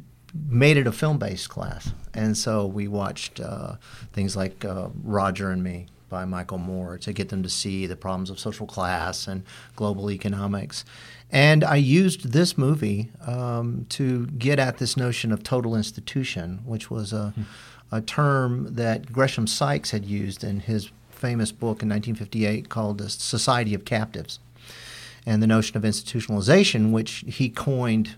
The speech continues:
Speaker 1: in specific to prisons, prisonization.
Speaker 2: Hmm.
Speaker 1: And then that was picked up by Irving Goffman in sixty-one in his famous book Asylums, where he had actually done, uh, participant observation in a mental health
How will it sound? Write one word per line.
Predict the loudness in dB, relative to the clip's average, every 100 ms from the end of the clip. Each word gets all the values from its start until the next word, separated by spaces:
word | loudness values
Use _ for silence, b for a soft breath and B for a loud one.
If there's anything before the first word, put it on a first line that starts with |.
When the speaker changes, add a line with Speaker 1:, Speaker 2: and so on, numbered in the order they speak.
| -8
Speaker 1:
in | -8
specific | -4 -4 -2 -4 -8
to | -8
prisons, | -6 -4 -6 -6
prisonization. | -6 -4 -4 -4 -10 -10 -14 -18 -20 B
Speaker 2:
Hmm. | B -14 B B B
Speaker 1:
And | 0 2 4
then | 4
that | 2
was | -2 -4
picked | -6 -2
up | -4 -2
by | -2 -2 -2
Irving | 0 0
Goffman | 0 -2 -2 -4 -4 -4
in |
sixty-one | -6 -8 -6 -6 -4 -2 -2
in | -2
his | -4 -6
famous | -6 -4 -6
book | -6 -8 -6
Asylums, | -4 -4 -2 -4 -6 -10 -12
where | -10
he | -8
had | -8
actually | -8 -10 -8 -8
done, | -6 -6 -4 -6
uh, | -8 -14 -20 B -2
participant | 2 2 2 0
observation | -2 -4 -6 -4 -6 -8 -10 -12 -10
in | -8
a | -6 -8
mental | -6 -6 -6
health | -8 -10 -10